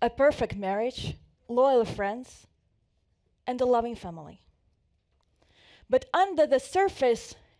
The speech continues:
Jay was fighting a tough battle against serious illness called major depressive disorder. This wasn't just a guess, it was an official diagnosis made by one of the top doctors in her city.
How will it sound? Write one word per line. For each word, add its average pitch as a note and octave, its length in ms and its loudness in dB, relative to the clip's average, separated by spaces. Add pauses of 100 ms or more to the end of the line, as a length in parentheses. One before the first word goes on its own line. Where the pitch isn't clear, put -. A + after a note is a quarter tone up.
Jay D4+ 380 2
was B3 260 -6
fighting C#4+ 480 0
a A#3+ 80 0
tough B3+ 400 -4
battle F#3 460 -4 (560)
against A#3 400 -6
serious B3 400 -2
illness E3+ 420 -14 (800)
called G#3 280 -6 (160)
major A#3 520 -6 (340)
depressive G3 560 -10 (320)
disorder. F3 460 -14 (1300)
This B3 200 -4
wasn't E4 380 -2
just C#4 240 -2
a C4 60 -8
guess, G3+ 640 -6 (480)
it A#3+ 160 -10
was B3 300 -2
an B3 160 -6
official C#4 420 -8
diagnosis A3 800 -6 (460)
made A#3 280 -4
by G#3 160 -2
one A3+ 260 -6
of C4+ 80 -10
the C4 100 -4
top A3 320 -6
doctors F#3+ 600 -14
in G#3 100 -16
her G#3 160 -18
city. - 380 -20